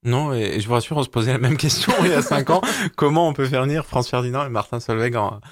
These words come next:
à Ambert ? Euh, c'était un doux rêve et je pense que même on n'osait pas rêver avoir une telle programmation et, et avoir quasiment sur le même jour des artistes comme ça. Mais en fait, c'est la persévérance et le travail. C'est, ça peut paraître bateau comme réponse, mais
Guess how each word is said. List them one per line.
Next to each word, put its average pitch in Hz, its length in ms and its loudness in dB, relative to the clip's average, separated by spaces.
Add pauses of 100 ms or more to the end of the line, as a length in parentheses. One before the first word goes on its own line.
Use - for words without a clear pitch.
(200)
à - 80 0
Ambert ? 123 440 2 (300)
Euh, 101 260 0
c'était 110 280 -4
un 110 160 2
doux 127 160 -2
rêve 147 320 0
et 110 360 2
je - 60 -8
pense - 220 -6
que - 80 -2
même 117 280 0
on 117 60 -2
n'osait 104 260 -2
pas 120 220 2
rêver 113 240 -2
avoir 101 260 -2
une 98 120 -6
telle 113 160 -4
programmation 104 920 -2
et, 90 300 -6
et 92 160 -4
avoir 104 500 0
quasiment 101 400 -6
sur 104 180 -8
le 95 60 -4
même 98 160 -4
jour 113 160 -4
des 101 160 -4
artistes - 320 -12
comme 101 140 -6
ça. - 240 -6 (600)
Mais 101 120 0
en 101 80 0
fait, 147 260 -4
c'est 113 240 0
la 107 160 0
persévérance 123 760 -2
et - 140 -4
le 107 60 -2
travail. 127 440 0
C'est, 104 240 -4
ça 107 120 -6
peut 104 140 -6
paraître 104 300 0
bateau 107 260 -2
comme 107 220 -4
réponse, 107 420 -4
mais 101 240 -4